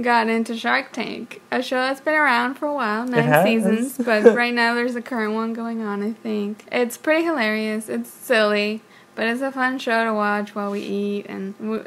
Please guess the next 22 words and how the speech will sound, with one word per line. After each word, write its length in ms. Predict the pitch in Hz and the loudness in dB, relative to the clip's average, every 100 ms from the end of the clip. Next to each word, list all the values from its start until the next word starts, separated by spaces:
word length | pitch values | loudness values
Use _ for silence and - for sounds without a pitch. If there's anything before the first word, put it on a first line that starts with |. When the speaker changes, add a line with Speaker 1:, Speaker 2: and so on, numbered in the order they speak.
| - | -2
Speaker 1:
and 220 | 247 269 | 0 4
they 100 | 285 | 6
always 320 | 285 285 302 | 6 6 2
say, 260 | - 269 262 | 0 0 2
like, 220 | 240 233 | 0 0
uh, 160 | 220 - 220 | -2 -2 -10
to 100 | 254 | -4
invest, 600 | 233 220 214 220 233 233 | -2 0 0 0 0 -4
if 140 | 214 214 | -6 -4
they 120 | 214 | -2
don't 160 | 220 | 0
wanna 180 | 214 208 | 0 0
invest, 420 | 208 202 202 208 | -2 -2 -2 -4
they 120 | 208 202 | -4 -2
always 260 | 202 208 | -2 -4
say 440 | - 196 202 - - - 233 | -8 -10 -10 -12 -16 -18 -2
their 160 | 220 | 0
reasons, 480 | 214 247 262 269 254 | 2 0 -2 -6 -8
and 120 | 262 208 | -6 -4
then 120 | 202 | -4
they 100 | 208 | -6
say, 300 | 208 - | -8 -10